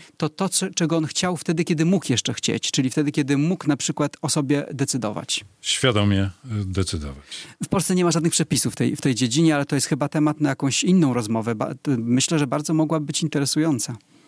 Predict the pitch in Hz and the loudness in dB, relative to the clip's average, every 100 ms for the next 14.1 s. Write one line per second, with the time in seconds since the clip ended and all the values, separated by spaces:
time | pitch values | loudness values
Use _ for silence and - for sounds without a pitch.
0 | _ _ _ _ _ _ _ - 117 95 | _ _ _ _ _ _ _ -2 2 2
1 | - 98 - 151 160 147 123 120 98 104 | 0 -4 0 2 4 4 4 2 2 0
2 | 95 92 101 - 107 110 98 110 147 165 | 2 2 0 -2 -2 0 2 4 4 4
3 | 110 101 - 92 104 - 95 87 98 127 | 2 -6 -2 2 2 2 0 0 2 4
4 | 107 113 92 104 - 104 90 95 92 104 | 4 2 2 2 2 0 2 0 2 2
5 | 104 95 101 95 - 107 101 - - 95 | 2 2 2 0 0 -2 -2 -4 -6 -2
6 | 98 101 98 110 95 113 120 110 107 107 | 0 4 6 4 4 4 4 4 2 2
7 | 98 95 98 - 71 - - - - - | 0 2 2 -2 -8 -14 -16 -14 -14 -14
8 | - 92 - 120 101 98 92 92 101 120 | -4 -2 2 2 4 2 2 4 4 4
9 | 117 98 - 127 110 - 101 - 90 92 | 4 2 2 2 0 0 -2 -2 0 0
10 | 90 90 90 87 85 87 87 80 90 87 | 2 0 0 -2 0 2 0 0 0 2
11 | 78 - 85 82 104 87 87 90 80 - | 0 0 -2 0 0 0 0 0 0 -2
12 | 87 82 90 90 80 107 117 107 98 90 | -2 -2 0 0 0 -2 2 2 2 0
13 | 87 85 95 71 71 80 - 90 80 117 | 0 0 -2 -6 -6 -8 -4 -4 0 2